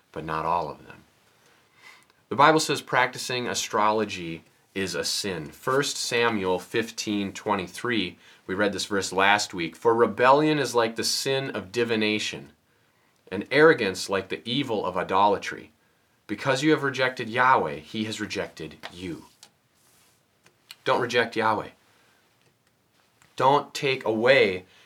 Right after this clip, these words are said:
his worthiness of praise and give it to something else. He is a jealous God.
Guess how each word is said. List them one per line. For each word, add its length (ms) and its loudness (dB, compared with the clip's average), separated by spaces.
his 500 0
worthiness 960 0
of 220 -6
praise 640 0
and 220 -10
give 240 4
it 260 -2
to 200 -6
something 500 -4
else. 420 -8
He 180 0
is 140 2
a 60 -2
jealous 440 2
God. 460 -2